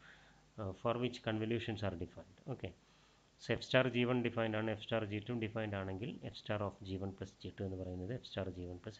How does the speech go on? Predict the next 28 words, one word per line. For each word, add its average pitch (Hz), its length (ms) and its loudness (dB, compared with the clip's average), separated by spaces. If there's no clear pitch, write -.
f - 80 -16
star 92 220 -6
G 87 140 -8
two. - 120 -12
അതായത് 123 240 -2
convolution 143 640 4
product 120 460 2
is - 120 -6
distributive 110 720 0
over 95 180 -2
addition. 85 360 -6
Okay, - 180 -4
എങ്ങനെ 131 220 2
പ്രൂവ് 117 160 4
ചെയ്യാം? 135 160 0
Proof 117 240 -2
is - 60 -10
direct. 87 320 -6
Let's - 200 -6
see 135 160 2
the 90 100 0
proof. 98 180 -4
See 139 160 6
the 117 120 6
proof. 139 180 2
F 110 180 -6
star 147 220 6
of 104 60 -2